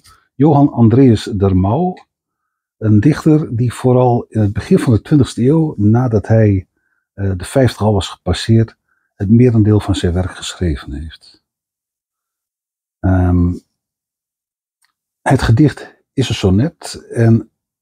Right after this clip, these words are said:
heeft niet een eigen titel, maar wel een eerste regel die vaak als titel wordt gebruikt.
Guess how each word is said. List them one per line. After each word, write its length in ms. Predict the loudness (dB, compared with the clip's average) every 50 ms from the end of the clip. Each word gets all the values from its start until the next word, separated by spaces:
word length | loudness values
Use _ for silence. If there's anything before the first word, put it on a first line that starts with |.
| _ _
heeft 340 | -2 0 2 2 2 0 -6
niet 140 | -8 -2 0
een 120 | 0 2
eigen 340 | 2 2 0 2 2 0 0
titel, 460 | 0 -2 -2 0 0 0 -2 -4 _ _ _ _ _ _ _ _ _ _ _ _ _ _ _ _
maar 480 | -2 0 2 2 2 2 2 0 -2 -6 _ _ _ _ _ _ _
wel 380 | -6 0 0 2 0 0 0 0
een 100 | -2 0
eerste 380 | 0 0 -2 -2 -4 -6 -4
regel 540 | 0 2 2 2 2 2 0 -2 -4 -6 _ _ _ _ _
die 240 | -2 -2 -2 -4 _ _ -20 _
vaak 360 | _ _ -10 -8 -8 -8 -8
als 220 | -12 -14 -14 -12 -4
titel 420 | -4 -4 -2 -2 -6 -6 -6 -8
wordt 240 | -10 -10 -10 -10 -12
gebruikt. 880 | -18 -20 -18 -12 -12 -8 -6 -6 -6 -6 -8 _ _ _ _ _ _